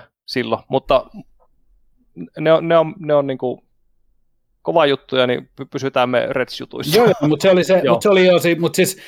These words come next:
Speaker 2: se oli varsinkin silloin, muista, Luhtapuro hehkutteli Derkepsi jo silloin, kun ei ollut niinku mitään tietoakaan jatkasta vielä. Niin se,
Speaker 1: Jep.
Speaker 2: se oli semmonen vähän, mi-, mikä, mikä, mikä oli silleen niinku kiinnostava, kiinnostava.
Speaker 1: Jep.
Speaker 2: Mut joo, joo, mut tähän, tähän sakkiin päädyttiin, ja siellä on vieläkin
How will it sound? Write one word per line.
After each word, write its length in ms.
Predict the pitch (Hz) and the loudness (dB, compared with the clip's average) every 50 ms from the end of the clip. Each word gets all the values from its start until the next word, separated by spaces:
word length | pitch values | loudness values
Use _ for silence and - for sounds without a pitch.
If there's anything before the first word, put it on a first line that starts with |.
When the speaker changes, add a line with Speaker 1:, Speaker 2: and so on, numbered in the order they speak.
| - - - - | -20 -20 -18 -2
Speaker 2:
se 120 | - 202 | 2 4
oli 120 | 190 185 | 4 6
varsinkin 400 | 185 196 185 165 170 165 139 147 | 6 6 6 6 4 2 2 2
silloin, 260 | 135 156 160 156 151 151 | 2 4 4 4 6 6
muista, 280 | 151 147 143 - 160 | 6 4 4 2 -2
Luhtapuro 580 | 156 156 160 143 - 156 127 - 131 135 143 - - | 0 2 2 2 2 0 2 4 4 4 4 4 2
hehkutteli 480 | 139 143 139 - 123 - - 139 127 127 | 2 2 2 2 -2 -2 0 0 2 4
Derkepsi 440 | 143 139 131 127 120 113 - - 123 | 4 4 4 2 -2 -8 -8 -8 -8
jo 80 | 127 120 | -6 -4
silloin, 300 | 120 131 127 127 117 110 | -4 -2 -2 -2 -2 -4
kun 140 | 123 113 - | -6 -6 -4
ei 120 | 131 131 131 | 0 2 2
ollut 140 | 131 131 127 | 4 4 2
niinku 140 | 131 120 | 2 2
mitään 320 | 127 131 131 113 127 117 110 | 0 0 0 0 0 -2 -2
tietoakaan 460 | 131 120 113 - 113 - - 123 120 | -4 -4 -6 -6 -10 -12 -10 -8 -6
jatkasta 420 | 120 117 - - - - - 127 | -6 -6 -8 -10 -14 -12 -10 -8
vielä. 220 | 117 123 120 120 - - _ _ _ _ _ _ _ - | -6 -4 -6 -6 -8 -12 _ _ _ _ _ _ _ -2
Niin 120 | 143 135 | -2 0
se, 80 | 123 127 | 2 0
Speaker 1:
Jep. 80 | 127 | 2
Speaker 2:
se 100 | - 180 170 | 2 2 2
oli 120 | 156 156 | 2 2
semmonen 360 | 131 156 147 147 143 139 147 151 151 | 2 4 4 4 4 2 2 0 2
vähän, 280 | 156 156 147 147 139 147 | 2 4 4 4 4 2
mi-, 100 | 143 139 | 2 2
mikä, 340 | 135 139 135 - 139 139 - | 2 2 2 2 0 0 0
mikä, 280 | 151 143 120 139 143 147 - | 0 0 2 0 0 0 0
mikä 240 | 143 135 131 - 131 | -2 0 0 0 0
oli 140 | 131 131 | 0 0
silleen 240 | 107 - 139 135 127 | 0 2 2 2 2
niinku 180 | 131 120 131 123 | 2 0 -2 -6
kiinnostava, 600 | - - 139 123 123 110 - - 127 120 117 101 - _ _ _ _ _ _ _ _ _ _ _ - | -2 0 0 0 0 -2 -4 -4 -6 -6 -6 -8 -12 _ _ _ _ _ _ _ _ _ _ _ 0
kiinnostava. 320 | 156 143 135 123 120 120 | 2 2 2 2 2 0
Speaker 1:
Jep. 60 | 123 135 | 0 0
Speaker 2:
Mut 180 | 139 139 - | 0 0 2
joo, 220 | 180 165 147 147 - | 4 4 4 2 2
joo, 140 | 165 175 156 | 0 2 2
mut 180 | 143 143 - _ _ _ | 2 0 -2 _ _ _
tähän, 260 | - 170 147 139 135 - - _ _ _ _ _ - - - _ _ _ _ | 2 4 4 2 0 -4 -10 _ _ _ _ _ -20 -20 -20 _ _ _ _
tähän 240 | - 214 185 170 147 143 - - - | 2 4 4 4 2 0 -4 -8 -4
sakkiin 440 | 170 - 202 196 196 - 180 160 - | -2 0 0 0 0 -2 -2 2 4
päädyttiin, 460 | 196 175 175 147 135 - - - 151 | 4 4 4 4 2 -2 -2 0 0
ja 80 | 143 | 0
siellä 260 | 139 - - 160 131 131 | 0 2 2 2 2 4
on 60 | 131 | 4
vieläkin 460 | 160 160 143 135 - - 123 107 | 4 4 4 2 0 -4 -8 -8